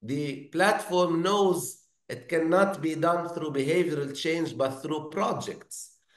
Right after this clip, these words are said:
So I will choose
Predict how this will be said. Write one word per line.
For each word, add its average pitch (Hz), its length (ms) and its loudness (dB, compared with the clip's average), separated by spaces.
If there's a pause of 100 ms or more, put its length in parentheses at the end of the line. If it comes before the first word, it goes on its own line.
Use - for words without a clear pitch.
(160)
So 135 600 0 (180)
I 208 260 4
will 220 520 4 (2000)
choose 220 500 2